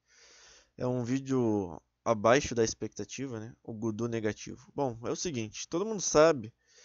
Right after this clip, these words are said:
e as pessoas estão perguntando que tipo de smartphone eu vou ter que ter pra jogar. Bom, você vai ter que ter um smartphone que tenha G P S, que seja com Android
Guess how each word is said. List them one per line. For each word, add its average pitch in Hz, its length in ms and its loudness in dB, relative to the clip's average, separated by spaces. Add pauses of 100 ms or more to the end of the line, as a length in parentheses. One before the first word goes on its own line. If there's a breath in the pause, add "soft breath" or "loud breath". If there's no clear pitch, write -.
(400 soft breath)
e - 60 -8
as 123 80 0
pessoas 139 240 4
estão 143 160 0
perguntando 147 420 2
que 165 140 -6
tipo 214 360 -4
de 185 80 -4
smartphone 151 840 -2 (320)
eu 135 220 4
vou 139 120 4
ter 131 220 -2
que 131 140 -8
ter 123 320 2
pra 113 280 8
jogar. 117 360 2
Bom, 117 180 4
você - 120 -6
vai 123 100 -2
ter 143 100 -4
que - 60 -14
ter 160 100 -2
um 151 60 0
smartphone 117 840 -2 (720 soft breath)
que 127 100 -6
tenha 120 220 0
G 113 140 0
P - 120 0
S, 139 540 2 (960 loud breath)
que 139 140 -2
seja 104 800 4
com 123 180 -2
Android 127 720 4